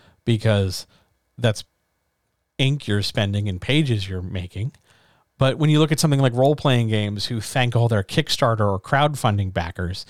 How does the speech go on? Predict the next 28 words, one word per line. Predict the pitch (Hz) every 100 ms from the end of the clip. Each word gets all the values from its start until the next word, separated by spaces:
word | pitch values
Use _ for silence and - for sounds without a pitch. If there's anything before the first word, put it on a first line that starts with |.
| - - _
all | 120 127
those | 123 127
names | 117 107 98
make | 107 -
into | 101 95
a | 85
book, | 90 95
and | 110
that's, | 107 - -
uh, | 107 - -
you | - 110
know, | 95 95 - -
essentially | - - 131 131 120 113
the | 98
same | 95 113 104
as | 101
a | 98
debut | 101 95 92 92
novel. | 87 82 87 110 _ _ _ _ _ _ _
You | 240 254 147 165
can | 175
thank | 143 170 160
as | 139
many | 156 151
people | 131 156 143 135
as | 117
you | 110
want. | 123 143 - 117